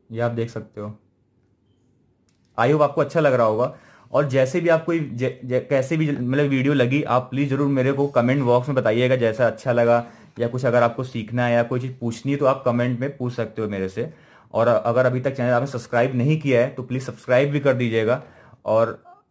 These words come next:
जो भी आपके आर्टिस्ट फ्रेंड हो, उनको भी ये वीडियो ज़रूर शेयर करिएगा। So उनको भी अच्छा लगेगा कि मैं अब आ-, मतलब आगे वीडियो बनाऊँगा, तो आपके लिए काम आएगी। और बहुत, हम लोग वही होता है ना, बहुत कुछ देख देख के भी सीख जाते हैं,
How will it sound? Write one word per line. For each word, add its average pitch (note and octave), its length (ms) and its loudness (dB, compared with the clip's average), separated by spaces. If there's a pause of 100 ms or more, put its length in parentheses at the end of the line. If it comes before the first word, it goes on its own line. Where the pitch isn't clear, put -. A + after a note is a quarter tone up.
(100)
जो B2 240 -2
भी D3 120 0
आपके C3+ 280 0
आर्टिस्ट B2 340 2
फ्रेंड B2 420 -2
हो, B2 100 2
उनको A#2+ 360 -2
भी C3 120 -2
ये C3+ 80 0
वीडियो A#2+ 320 0
ज़रूर B2 240 0
शेयर B2 220 0
करिएगा। A#2+ 560 0 (580)
So A2 40 -4 (540)
उनको A#2+ 200 -2
भी C#3+ 60 2
अच्छा C#3 200 -2
लगेगा C3+ 240 2
कि C3+ 160 -6
मैं C3 180 -2 (340)
अब G#2+ 160 -4
आ-, A2 260 2
मतलब A#2 220 0
आगे A#2 300 0
वीडियो B2+ 280 0
बनाऊँगा, A#2+ 580 2 (380)
तो G#2+ 200 -2
आपके A2 360 -4
लिए B2 120 -2
काम B2+ 320 2
आएगी। A2+ 320 -2
और A#2+ 260 -2
बहुत, C3 280 2 (400)
हम D#3 160 -2
लोग F#3 140 0
वही F3+ 100 2
होता F#3 160 0
है G#3 60 0
ना, A3 60 0
बहुत D#3 280 2
कुछ F3 120 -2
देख C#3+ 260 0
देख D#3+ 220 -2
के E3 80 -2
भी D#3+ 100 -2
सीख C#3+ 220 -4
जाते G#2+ 320 0
हैं, F#2+ 240 -10